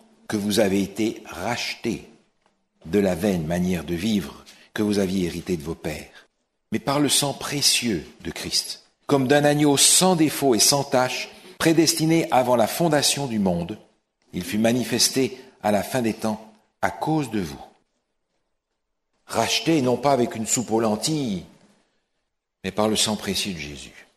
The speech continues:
C'est dire que ce rachat a coûté très cher. Oh, il est vendu pour trois fois rien. Une pomme, une soupe aux lentilles, un rejet,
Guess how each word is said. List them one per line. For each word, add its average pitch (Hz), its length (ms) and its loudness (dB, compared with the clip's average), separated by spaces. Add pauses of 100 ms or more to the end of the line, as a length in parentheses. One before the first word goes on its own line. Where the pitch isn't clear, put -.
(760)
C'est 165 180 4
dire 190 240 4
que - 360 4
ce - 180 6
rachat 147 580 4
a 139 100 2
coûté 135 640 -2 (400)
très - 260 0
cher. 160 400 0 (800)
Oh, 160 180 8
il 185 120 8
est 170 80 6
vendu 156 340 6
pour - 320 0
trois 170 240 4
fois 123 220 6
rien. 151 440 4 (840)
Une 139 220 2
pomme, 196 360 4 (920)
une 135 120 -4
soupe 175 240 4
aux 147 80 8
lentilles, 139 540 2 (800)
un 139 160 4
rejet, 160 680 4